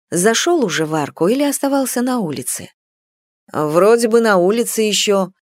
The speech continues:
Ну да, девушка свернула, а он остановился на улице при входе в арку, окликнул ее, а потом только пошел следом". "Громко окликнул?" "Мы слышали".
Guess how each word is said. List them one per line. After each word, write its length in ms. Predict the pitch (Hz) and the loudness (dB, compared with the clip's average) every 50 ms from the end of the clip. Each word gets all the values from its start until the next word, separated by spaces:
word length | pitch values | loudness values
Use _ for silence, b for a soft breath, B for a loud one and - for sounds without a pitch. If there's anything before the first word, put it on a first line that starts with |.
| _ _ | _ _
Ну 300 | - 151 170 190 220 226 | -6 -2 0 0 0 2
да, 260 | 220 208 214 226 233 220 | 4 4 4 4 4 4
девушка 480 | 190 190 220 214 208 190 - - 196 | 2 2 2 2 2 0 0 -2 -2
свернула, 840 | 185 - 190 190 190 180 180 185 190 214 247 277 262 220 185 170 165 | -2 0 0 2 2 2 2 2 2 2 2 2 4 4 4 4 4
а 40 | |
он 200 | 170 196 240 247 | 4 2 2 0
остановился 720 | 233 190 190 - 185 185 185 190 196 208 220 208 - 208 | 0 -2 -2 -2 -2 0 0 2 2 2 0 0 -2 -2
на 140 | 185 185 185 | 0 0 2
улице 420 | 190 202 226 233 208 190 - 190 175 | 2 0 0 -2 -4 -4 -4 -6 -4
при 180 | - 185 190 | -2 0 -2
входе 400 | 180 - - 196 196 180 180 180 | -2 0 0 0 0 2 0 0
в 100 | 170 170 | 2 2
арку, 320 | 202 226 240 240 - - 190 | 4 2 2 2 0 2 2
окликнул 640 | 180 175 - - 214 247 254 - - 202 185 180 | 2 2 0 0 -2 0 -2 -4 -4 -4 -4 -2
ее, 340 | 165 165 165 156 151 156 147 | -2 -2 -2 0 2 2 2
а 100 | 147 147 | 2 0
потом 400 | - - 160 156 - 233 254 247 | 0 -2 -2 0 -2 -2 -2 0
только 280 | - 220 220 226 214 | 0 0 0 0 -2
пошел 380 | 190 196 185 170 - - 185 185 | -2 -2 -2 0 0 0 0 0
следом". 540 | 185 - - 165 170 180 180 180 170 165 160 - _ _ _ _ _ _ _ _ | 0 0 0 2 2 2 2 0 -2 -4 -6 -12 _ _ _ _ _ _ _ _
"Громко 540 | - 170 185 214 269 349 370 370 - 220 180 | -4 0 2 4 4 2 0 -2 -4 -4 -4
окликнул?" 680 | 156 - - 175 160 143 - - 143 147 139 123 - - _ _ _ _ _ _ _ _ | -4 -4 -4 -4 -4 -6 -6 -8 -10 -10 -10 -10 -14 -18 _ _ _ _ _ _ _ _
"Мы 280 | - 135 151 175 214 233 | -8 -4 0 0 2 2
слышали". 680 | 226 - 202 202 233 226 - 220 202 196 180 175 170 | 2 2 2 2 2 2 0 0 0 0 0 -2 -2